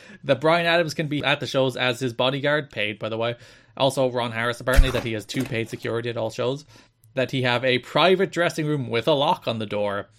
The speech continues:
And that Jimmy Hart doesn't come anywhere near him in the backstage area because of his relationship with Hulk Hogan.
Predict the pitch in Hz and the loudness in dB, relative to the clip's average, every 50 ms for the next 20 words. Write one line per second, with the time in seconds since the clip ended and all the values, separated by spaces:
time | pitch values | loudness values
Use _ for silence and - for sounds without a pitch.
0 | _ - - - 127 127 135 131 123 113 117 165 247 - 277 214 147 170 208 208 | _ -10 -6 -4 -2 0 0 0 0 0 0 0 0 2 0 -2 2 2 4 4
1 | 175 113 - _ 135 127 120 127 127 123 - 127 131 - _ - 135 160 190 196 | 4 0 0 _ -2 -2 0 -2 -6 -4 -4 -4 -4 -4 _ -4 -2 -2 0 0
2 | 196 190 202 202 196 180 165 175 180 185 196 190 170 123 135 131 127 117 117 127 | 0 0 0 0 0 -2 -2 -2 0 2 2 2 2 0 0 0 0 -2 -4 -6
3 | - 127 131 131 123 - 131 143 135 - - 139 135 131 120 131 131 131 131 123 | -6 -4 -2 -2 0 0 0 0 0 -2 -4 -4 -4 -2 0 0 2 2 2 0
4 | 113 107 104 104 98 104 110 101 117 113 107 110 113 107 113 113 113 113 113 113 | 0 0 -2 -2 -2 -4 -6 -4 -4 -6 -4 -6 -8 -6 -6 -4 -4 -4 -4 -6
5 | - 117 113 107 117 104 104 101 98 - - 95 98 98 90 - | -10 -12 -12 -12 -10 -8 -8 -10 -8 -8 -10 -10 -10 -14 -18 -18